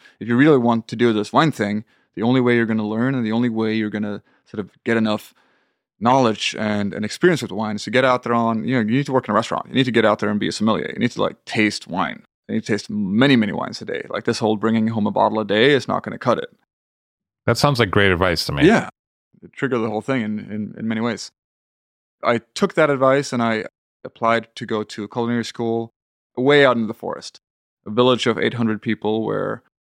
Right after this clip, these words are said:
Speaker 1: about three hundred of them are students who study either cooking or wine or parts of the hotel school.
Speaker 2: And that's the same school that Jonas Sandberg went to?
Speaker 1: Yeah, he was there, I think, two years ahead of me.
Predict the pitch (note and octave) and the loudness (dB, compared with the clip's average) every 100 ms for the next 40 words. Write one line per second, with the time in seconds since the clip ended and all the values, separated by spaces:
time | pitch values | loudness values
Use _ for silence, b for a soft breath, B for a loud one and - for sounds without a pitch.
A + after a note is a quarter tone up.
0 | _ G#2 G#2 - C#3 C#3 A#2+ A2 G#2+ G#2+ | _ -2 -2 2 4 6 6 2 0 -4
1 | G2+ - A2 A2 - - - - _ A2+ | -2 -4 -4 -6 -6 -12 -16 -16 _ -6
2 | G#2+ G2+ - A2 G#2+ A2 A2 A2 G#2 _ | -4 -4 -2 -2 0 0 0 -2 -4 _
3 | _ _ _ _ - D3 D3 C#3+ C#3+ A2+ | _ _ _ _ -2 2 2 2 0 -2
4 | A2 A2 G#2+ - B2 C#3 C3+ C3 C3 B2+ | 0 0 -2 0 2 4 4 2 0 -4
5 | - G#2+ G#2+ G#2+ G#2+ G2+ - _ A2+ - | -6 -6 -6 -8 -8 -12 -16 _ -4 -4
6 | G2 G#2+ G2 F2 - - - - _ _ | -10 -12 -12 -12 -12 -16 -18 -20 _ _
7 | _ _ _ _ _ - C3+ D#3 C#3+ - | _ _ _ _ _ 2 4 4 4 4
8 | A#2 G#2+ A#2 G2+ F#2+ G2+ G2 F2+ G#2 F2+ | 2 2 2 4 4 2 2 2 0 0
9 | D#2+ D2+ D2 - C2 A#2+ B2 G#2 F#2+ B2+ | -2 -4 -6 -6 -10 -8 -6 -6 -6 -8
10 | A#2+ A#2+ A#2 A2+ A2+ G#2 - A#2 G#2 - | -4 -2 -2 -2 -8 -10 -8 -8 -8 -12
11 | - - | -16 -18